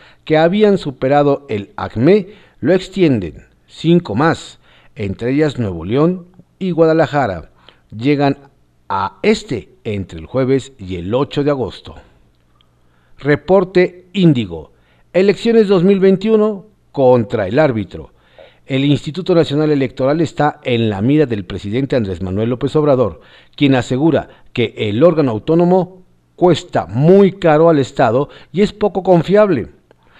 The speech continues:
Señalamientos que exconsejeros califican como falsos e innecesarios,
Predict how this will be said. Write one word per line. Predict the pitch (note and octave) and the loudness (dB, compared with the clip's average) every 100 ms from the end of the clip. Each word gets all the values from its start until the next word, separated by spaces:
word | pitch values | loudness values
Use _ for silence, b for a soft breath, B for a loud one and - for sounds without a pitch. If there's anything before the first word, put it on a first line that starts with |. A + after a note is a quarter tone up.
| b | b
Señalamientos | - A#2+ A2 G#2+ B2 D#3 D3+ D#3 - | -6 -2 -2 0 2 4 2 0 -2
que | - G#2 - _ | -2 -4 -4 _
exconsejeros | C3 - - G#2+ G2+ - F2+ A#2 A#2 C#3+ - - - | -6 -6 -8 -6 -6 -6 -6 -4 -2 -4 -8 -20 -4
califican | D3+ F3+ E3+ A3 G#3 | 0 0 0 0 2
como | G3+ E3+ D3+ | 2 2 2
falsos | - F3 B2 - G2+ - - | 4 2 2 -4 -8 -10 -8
e | C3+ - | -8 -4
innecesarios, | D3 C3+ B2+ A#2+ G#2+ E3 D3 G2+ | -2 0 0 -2 -2 0 0 -6